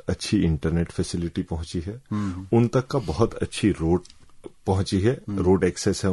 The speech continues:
Speaker 2: हम्म।
Speaker 1: उनके पास वो सारी सुविधाएं हैं जो शहरों में मिलती हैं।
Speaker 2: हम्म।
Speaker 1: और जहां अस्पतालों की बात करें, अगर
Speaker 2: हम्म।
Speaker 1: अस्पताल वहां तक का नहीं पहुंचे हैं,
Speaker 2: हम्म।
Speaker 1: तो वहां पे कम से कम हेलीकॉप्टर फैसिलिटी
Speaker 2: हम्म।
Speaker 1: या इस ढंग की सुविधाएं हैं कि पैंतीस किलोमीटर के अंदर या चालीस किलोमीटर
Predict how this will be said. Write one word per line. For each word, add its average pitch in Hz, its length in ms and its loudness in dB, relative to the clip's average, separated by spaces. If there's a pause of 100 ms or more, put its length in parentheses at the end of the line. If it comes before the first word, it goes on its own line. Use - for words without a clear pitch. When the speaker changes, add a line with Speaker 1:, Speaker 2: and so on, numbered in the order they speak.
(120)
Speaker 2:
हम्म। 95 140 -4
Speaker 1:
उनके 98 220 4
पास 92 340 2
वो 87 60 0
सारी 107 340 4
सुविधाएं 117 480 4
हैं 123 120 2
जो 113 80 2
शहरों 85 380 0
में 113 140 8
मिलती 110 340 4
हैं। 135 200 -2
Speaker 2:
हम्म। 95 340 -4
Speaker 1:
और 98 80 0
जहां 95 420 0 (120)
अस्पतालों 95 540 0
की 123 120 2
बात 82 260 0
करें, - 380 -12
अगर 85 120 -2
Speaker 2:
हम्म। 90 100 0
Speaker 1:
अस्पताल 92 440 -2
वहां 90 220 2
तक 90 160 -4
का 85 120 -2
नहीं 82 280 4
पहुंचे 78 380 -2
हैं, 65 180 -10
Speaker 2:
हम्म। 95 140 -8 (260)
Speaker 1:
तो 147 80 2
वहां 104 240 2
पे 123 160 -2
कम 110 200 -4
से - 160 -12
कम 98 160 -2
हेलीकॉप्टर 85 600 -2
फैसिलिटी 98 680 -2 (160)
Speaker 2:
हम्म। 95 180 -6 (140)
Speaker 1:
या 113 80 8 (120)
इस 160 240 8
ढंग 104 140 4
की 107 100 0
सुविधाएं 85 540 -2
हैं 107 220 -4
कि 147 120 -4
पैंतीस 135 500 2
किलोमीटर 82 460 -2
के 78 140 -8
अंदर 85 240 -4
या 123 60 0
चालीस 90 400 -2
किलोमीटर 78 460 -6